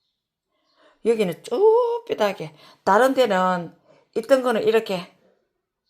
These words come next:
볼록볼록하게 이렇게 되는데 지금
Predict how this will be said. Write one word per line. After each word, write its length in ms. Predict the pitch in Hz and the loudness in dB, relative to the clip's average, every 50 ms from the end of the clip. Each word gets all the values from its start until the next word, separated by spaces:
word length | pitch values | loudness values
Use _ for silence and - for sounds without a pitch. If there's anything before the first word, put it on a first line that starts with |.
| _ _ _ _ _ _ _ | _ _ _ _ _ _ _
볼록볼록하게 800 | - - 226 233 226 226 240 233 233 233 233 220 233 233 208 - | 2 4 6 6 4 4 2 4 4 4 2 0 -2 -4 -2 0
이렇게 280 | 214 233 233 233 226 175 | 0 0 0 -2 -4 -4
되는데 420 | 175 175 170 165 165 165 165 165 | -6 -6 -6 -4 -4 -4 -4 -4
지금 360 | - 214 202 214 196 - - | -6 -6 -6 -6 -6 -6 -10